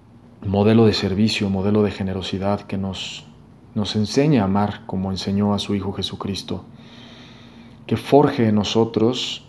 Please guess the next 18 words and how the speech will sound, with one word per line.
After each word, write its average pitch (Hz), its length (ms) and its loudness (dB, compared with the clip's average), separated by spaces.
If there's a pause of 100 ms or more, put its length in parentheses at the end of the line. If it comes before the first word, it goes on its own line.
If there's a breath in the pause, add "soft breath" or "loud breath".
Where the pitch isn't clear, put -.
(120)
ella 107 280 0
que 101 140 -2
es 101 80 0
la 107 100 2
mediadora 101 540 0
de 98 80 0
todas 104 240 0
las 98 160 -2
gracias, 101 560 -4
un 127 140 -2
corazón 110 400 -2
generoso 98 480 -4
como 95 180 -8
el 92 80 -6
de 92 80 -8
su 98 160 -6
Hijo 92 160 -6
Jesucristo. - 640 -12